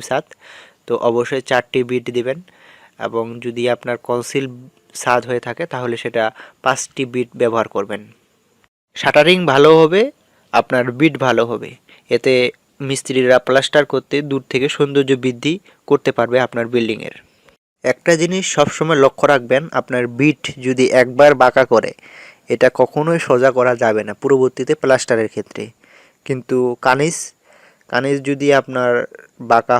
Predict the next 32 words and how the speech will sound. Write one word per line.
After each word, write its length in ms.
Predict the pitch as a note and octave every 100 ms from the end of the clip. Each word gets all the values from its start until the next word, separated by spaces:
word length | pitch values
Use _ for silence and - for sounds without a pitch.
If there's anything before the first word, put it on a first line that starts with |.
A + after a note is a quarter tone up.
| A#2
হয় 160 | B2 -
তাহলে 240 | A#2+ A#2 A#2+
সেটা 240 | A#2 A#2 A2+ A2+ - -
সোজা 200 | A#2+ A#2+
করতে 200 | A#2 - A2+
পারবে, 220 | G#2+ B2 D#3
কিন্তু 200 | C3+ A#2+ B2 A#2
বিট 160 | C3 -
পারবে 220 | A2+ G#2 G#2
না, 40 | A2+
কারণ 200 | A2+ A2+ A2+ - A#2
একটা 160 | - B2 A#2+
বিট, 200 | B2+ - - - _ _ _ -
তাই 120 | A#2 A#2+
এটা 180 | A#2+ A#2+ A#2 A#2 - _ -
সোজা 240 | C3 B2+ B2+
করতে 240 | B2+ - D3 D3+
অনেক 260 | D3 D#3+ D#3+ _ - - _ _ _ _ _ _ - _ -
সমস্যা 380 | C#3+ C#3+ C3+ C#3 B2+
দাঁড়াতে 280 | A#2 A#2+ B2
হয় 140 | B2+ D3 - - B2+
যখন 180 | A#2+ A#2+ A2
তারা 140 | A2 -
প্লাস্টার 400 | A#2 A#2 - G2+ G2
করে। 140 | - - _ _ _ _ _ _ _
এখন 240 | C3+ F3 F3 D3
দেখেন 300 | D3 D3 F#3 G3 B2+
আমার 200 | C3+ C#3+ D3
এই 60 | C#3
বিল্ডিংটি 460 | C3+ C3+ C#3 C#3+ D3 D3+
হচ্ছে 260 | C#3+ - D3 C#3+ B2+
দোতলা 400 | C#3 B2 G#2+